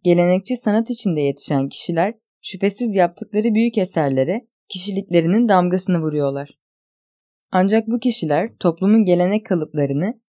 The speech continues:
tartışmadan benimseyerek yetişiyor. Hiçbir zaman kendilerini öne sürmek, kendi başına karar vermek durumunda kalmıyorlar. Bu yüzden Orta Çağ'dan sonra Avrupa'da sanatçı davranışının karşılaştığı durumu değiştirdiğine,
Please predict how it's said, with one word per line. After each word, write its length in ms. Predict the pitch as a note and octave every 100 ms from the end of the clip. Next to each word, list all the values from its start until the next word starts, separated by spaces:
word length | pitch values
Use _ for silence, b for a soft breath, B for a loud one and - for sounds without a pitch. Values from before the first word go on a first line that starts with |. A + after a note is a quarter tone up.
| _
tartışmadan 720 | - F3 F3 - F#3+ E3+ F#3+
benimseyerek 720 | F#3 F3+ F3+ - F3 D#3+ D#3+
yetişiyor. 520 | D#3 D3 - D#3 C#3+ C#3 _ _ _ _ _ _ _ _ _ _
Hiçbir 280 | F#3+ F#3 G#3
zaman 300 | F#3+ D#3+ F3
kendilerini 480 | F#3+ F3+ D#3+ E3 F3+
öne 220 | F3 F#3
sürmek, 400 | G3 D3+ C#3+ F#3 - _ _
kendi 280 | - E3+ G3
başına 280 | G3 G3+ G3
karar 360 | G3+ F#3 G3 F3
vermek 380 | E3 F3 -
durumunda 360 | F3 E3 E3 F#3+
kalmıyorlar. 720 | G3+ F3+ E3 D3+ C3+ C3+ - _ _ _ _ _ _ _
Bu 140 | F3+ G#3+
yüzden 380 | A3 E3+ E3 G#3
Orta 300 | E3+ E3+ G#3+
Çağ'dan 420 | G#3 G3+ D#3+ C#3+
sonra 540 | C#3+ D3 C#3+ C#3+ G#3 B3+
Avrupa'da 540 | - D#3+ G3+ A3 F#3+ D#3
sanatçı 460 | - E3 E3+ A3+
davranışının 640 | G#3 F#3 D#3+ D3+ C#3 C#3+ C#3
karşılaştığı 760 | C#3+ D3+ C#3+ D#3+ D#3 - G3+
durumu 340 | F#3+ E3 D3+ C3+
değiştirdiğine, 920 | D3+ D3+ - E3 D3+ D3 C#3+ F#3+